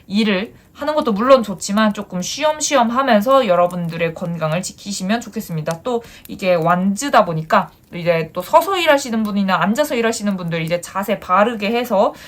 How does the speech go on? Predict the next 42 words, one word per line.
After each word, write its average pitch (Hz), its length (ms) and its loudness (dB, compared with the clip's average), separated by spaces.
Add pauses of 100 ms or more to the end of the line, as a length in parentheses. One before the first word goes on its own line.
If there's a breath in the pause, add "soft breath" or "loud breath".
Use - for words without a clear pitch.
(120)
이제 175 160 -8
여러분들 180 400 0
척추를 208 500 -2
꼿꼿이 285 500 -4
세우는 233 420 -2
게 202 140 2
중요할 170 380 -2
것 175 140 -4
같네요. 151 440 -4 (280 loud breath)
그럼 285 220 0
마지막 254 440 4
조언 262 260 0
카드 254 200 0
한번 208 260 2
볼게요. 175 500 -2 (880)
Answering 202 440 0
the 196 180 6
call, 190 240 2 (300 loud breath)
이제 175 160 0
the 175 160 0
time 262 320 -4
is 262 140 -4
now라고 196 440 6
합니다. 160 420 2 (220 loud breath)
어, 165 260 2
일 220 140 -2
번 254 160 2
카드 233 300 0
뽑아주신 277 500 0
여러분들이 208 540 2
아마 247 280 6
바라는 262 500 2
소식이 277 520 -6
십이월 233 960 2
달에 214 240 4
무조건 196 580 2
하나 262 240 2
이상은 208 320 0
있을 170 220 -12
거예요. 160 180 -2
저도 185 300 -6
있거든요. 160 640 -2